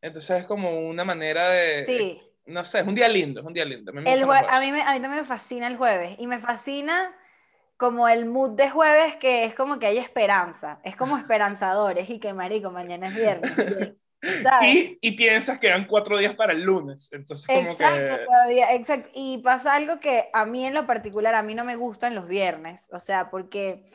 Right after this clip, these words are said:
Speaker 2: el viernes tiene una vaina como de que es demasiado destroyer, o sea, porque ya el viernes estás hecho mierda,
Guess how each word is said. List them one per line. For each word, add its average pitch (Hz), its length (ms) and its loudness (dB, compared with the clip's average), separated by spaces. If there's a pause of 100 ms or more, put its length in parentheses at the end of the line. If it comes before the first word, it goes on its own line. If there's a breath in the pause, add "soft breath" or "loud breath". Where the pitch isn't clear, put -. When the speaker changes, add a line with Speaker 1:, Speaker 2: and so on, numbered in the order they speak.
(320 soft breath)
Speaker 2:
el 233 120 -2
viernes 240 360 0
tiene 294 220 -4
una 302 200 -4
vaina 208 440 0
como 202 360 -8
de 190 560 -6
que 220 100 -4
es 226 80 -10
demasiado 262 540 -2
destroyer, 180 720 -4
o 180 80 -10
sea, 202 280 -2
porque 202 300 -6
ya 220 120 2
el 240 80 -2
viernes 226 340 2
estás 202 180 -8
hecho 220 300 -8
mierda, 202 1040 -4